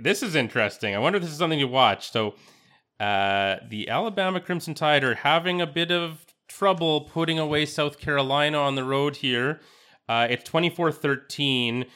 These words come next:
South Carolina almost got a touchdown, had to settle for a field goal, almost got it within seven.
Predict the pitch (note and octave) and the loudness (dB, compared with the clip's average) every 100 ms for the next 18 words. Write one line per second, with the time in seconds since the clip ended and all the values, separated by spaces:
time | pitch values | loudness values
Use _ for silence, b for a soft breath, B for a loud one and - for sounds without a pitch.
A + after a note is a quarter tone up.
0 | b - D3+ D3+ D3+ C#3+ C3 B2 B2 C#3+ | b 0 2 2 2 4 4 4 6 4
1 | C#3+ B2+ - A#2 A2 B2 A2 - A#2 A2+ | 4 0 0 -2 -2 -2 -4 -2 0 0
2 | A2+ A#2+ A#2+ B2 A#2 G#2+ A2+ G#2+ A#2+ A#2 | 2 0 -2 -2 -4 -4 -8 -6 -4 -4
3 | A2 G#2+ G#2+ G#2+ A2 B2+ C#3+ - B2+ B2 | -4 -2 -2 -2 -2 -2 -2 0 0 0
4 | A#2 B2 A2+ - B2 G#2+ G2+ | -6 -8 -10 -4 -2 -2 -6